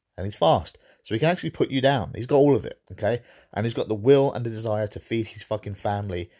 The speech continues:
and become the first Mexican heavyweight champion, and he did that. So, so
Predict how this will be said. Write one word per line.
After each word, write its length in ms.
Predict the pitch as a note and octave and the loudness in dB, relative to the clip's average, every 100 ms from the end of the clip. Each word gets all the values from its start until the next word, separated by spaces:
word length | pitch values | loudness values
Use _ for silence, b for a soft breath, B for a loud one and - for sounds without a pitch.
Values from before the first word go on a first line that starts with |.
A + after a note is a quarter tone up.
| _ | _
and 100 | - | -10
become 240 | F#2 - G2 | -8 -6 -6
the 60 | |
first 300 | - G#2 F#2+ | 2 2 2
Mexican 380 | G#2+ - - G2+ | -2 -4 -6 -6
heavyweight 340 | F#2 F#2+ F2+ | -6 -4 -6
champion, 420 | - E2 - D#2 D#2+ b b | -6 -8 -8 -12 -12 b b
and 140 | - F#2 | -6 -6
he 80 | |
did 320 | F2 - F2 - | -4 -4 -4 -4
that. 200 | C2 _ _ _ _ _ _ _ _ _ _ - - | -10 _ _ _ _ _ _ _ _ _ _ -16 -6
So, 260 | - A2+ G2 B B B B | 2 2 2 B B B B
so 360 | - B2+ A#2 A2 | -2 4 4 4